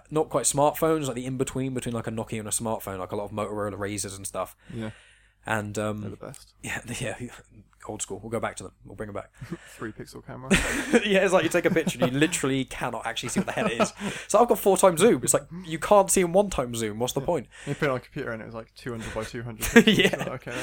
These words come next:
Speaker 2: it's fucking tiny.
Speaker 1: It was, like, so small. It was, like, it's actually too small for, like, even, like, an M S N display icon. And that's when you know it's too small. That's when it's like, no, when it can't fit on your M S N, that's it.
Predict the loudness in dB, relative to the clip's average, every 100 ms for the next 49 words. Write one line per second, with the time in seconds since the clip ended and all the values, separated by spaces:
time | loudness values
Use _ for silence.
0 | -8 -12 -14 -14 -10 -10 -8 -12 -8 0
1 | 6 6 6 6 6 4 2 4 4 4
2 | 4 4 2 2 2 0 2 2 2 2
3 | 0 0 -2 -4 -4 -4 -2 0 -2 0
4 | -2 0 -4 -2 -4 -4 -4 2 2 2
5 | 0 4 6 6 4 2 0 2 0 4
6 | 4 6 2 2 -2 2 0 2 -4 0
7 | 2 2 2 2 0 2 0 0 -2 -4
8 | -4 -6